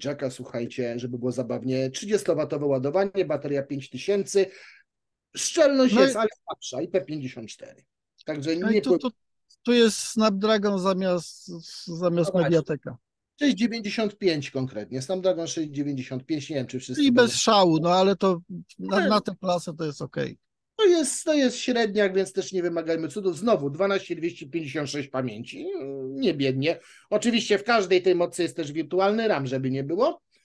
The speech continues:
Speaker 1: Cena tysiąc pięćset złotych bez złotówki. Y, mm,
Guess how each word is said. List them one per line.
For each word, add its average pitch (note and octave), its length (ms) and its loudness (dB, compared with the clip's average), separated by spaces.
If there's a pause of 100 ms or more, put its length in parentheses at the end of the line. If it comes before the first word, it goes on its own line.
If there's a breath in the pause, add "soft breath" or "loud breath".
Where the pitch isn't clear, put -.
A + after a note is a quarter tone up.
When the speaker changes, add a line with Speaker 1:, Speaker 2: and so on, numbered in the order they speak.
(320)
Speaker 1:
Cena A3 260 0
tysiąc F#3+ 580 -2 (260)
pięćset D3 340 -4
złotych C3 280 -4
bez A#2 180 -6
złotówki. C3 600 -4 (800 soft breath)
Y, E3 420 2
mm, A#3+ 560 -14